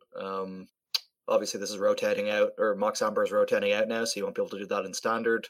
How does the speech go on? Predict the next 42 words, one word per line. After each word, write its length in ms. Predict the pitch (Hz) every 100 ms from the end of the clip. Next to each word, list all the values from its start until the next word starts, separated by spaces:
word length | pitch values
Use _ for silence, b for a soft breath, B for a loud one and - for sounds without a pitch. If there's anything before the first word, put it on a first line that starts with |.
| B B B -
which 200 | - - -
kinda 160 | 196
would 100 | 104
have 60 | 95
been 80 | 92
fun, 320 | - 98 98
but 140 | 95 98
maybe 200 | 98 95
would 120 | 95
be 100 | -
pretty 200 | - 98
busted. 400 | 101 98 - 82 b b _ -
And 120 | 113
yeah, 160 | 131 131
like, 180 | 101 101
in 140 | 117
a, 120 | 120 117
in 280 | 113 117
a 40 | 123
dedicated, 580 | 117 117 123 117 113 107
like, 200 | 104 -
artifact 440 | 110 - 120 117
deck 240 | 123 127
with, 100 | 107
like, 160 | 101 -
Baubles 600 | 101 104 104 110 110 101
and 80 | 98
Opals 400 | 104 123 120 120
and 120 | 117
stuff, 260 | - 123 123 -
you, 160 | - - -
or, 280 | 107 101
uh, 80 | 95
Moxes 420 | 95 104 - 117
and 100 | 127
stuff, 280 | 123 143 143
you 80 | 101
can 160 | 101 92
cast 320 | 107 110 -
this 180 | 104 107
on, 120 | 98
like, 280 | 95 -